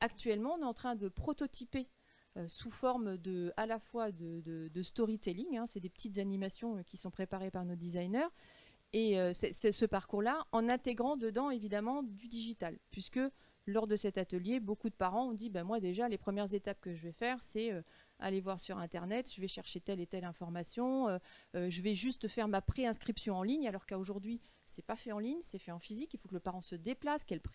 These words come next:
qu'il prenne rendez-vous. Donc on a, on essaie aujourd'hui de, de prototyper ce parcours-là, d'y intégrer, euh, des interfaces, euh, digitaux, euh, sous forme, euh, d'écran, de faux écrans, euh,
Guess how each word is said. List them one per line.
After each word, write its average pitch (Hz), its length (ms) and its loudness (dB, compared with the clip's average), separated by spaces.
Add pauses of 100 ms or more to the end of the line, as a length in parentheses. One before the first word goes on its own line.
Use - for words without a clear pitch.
qu'il - 140 -6
prenne 214 220 2
rendez-vous. 208 380 2 (420)
Donc 208 160 -2
on 214 100 2
a, 220 280 2
on 208 160 0
essaie 233 300 2
aujourd'hui 233 400 0
de, 170 280 -4 (300)
de 190 120 0
prototyper 262 720 -2
ce 233 140 -4
parcours-là, 214 720 0 (140)
d'y 208 220 -4
intégrer, 247 540 0 (360)
euh, 175 360 -2
des 233 300 0
interfaces, 226 640 -2
euh, 175 600 -6
digitaux, 202 540 -2 (540)
euh, 170 260 -4
sous - 220 -6
forme, 214 360 0
euh, 160 520 -4
d'écran, 190 520 2
de 196 100 2
faux 247 260 -2
écrans, 214 500 -2
euh, 175 120 -6